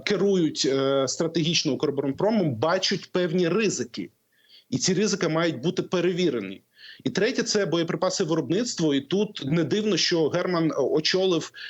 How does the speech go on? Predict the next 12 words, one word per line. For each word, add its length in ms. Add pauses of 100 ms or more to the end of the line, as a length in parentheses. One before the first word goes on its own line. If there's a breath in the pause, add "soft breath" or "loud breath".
(100)
ем, 540
е, 600
Укроборонпром, 760
тому 180
що 160
він 120
безпосередньо 920
є 380
виробничником 880
плоть 300
від 120
плоті. 380